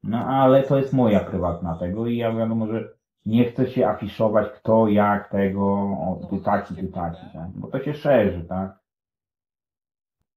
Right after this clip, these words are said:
I to się nie powinno w internecie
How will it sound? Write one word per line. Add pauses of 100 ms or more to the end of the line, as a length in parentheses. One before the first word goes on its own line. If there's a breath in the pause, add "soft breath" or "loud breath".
(1400)
I
to
się
nie
powinno
w
internecie